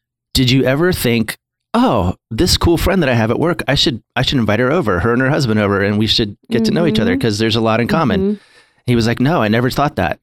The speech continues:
Speaker 1: And I was like, "Well, there's, that's a piece of information. That's a piece,"
Speaker 2: Mm-hmm.
Speaker 1: 'cause he was, he wasn't sure if he had crossed any lines. And I said, "You might not have crossed any lines, but you definitely protected some,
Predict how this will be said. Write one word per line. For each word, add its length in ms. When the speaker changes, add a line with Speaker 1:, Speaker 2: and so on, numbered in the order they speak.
Speaker 1:
And 100
I 40
was 120
like, 160
"Well, 180
there's, 320
that's 220
a 40
piece 260
of 100
information. 600
That's 180
a 60
piece," 300
Speaker 2:
Mm-hmm. 220
Speaker 1:
'cause 160
he 140
was, 320
he 260
wasn't 340
sure 380
if 120
he 160
had 220
crossed 300
any 120
lines. 400
And 100
I 20
said, 180
"You 60
might 180
not 80
have 140
crossed 240
any 120
lines, 420
but 100
you 100
definitely 480
protected 480
some, 300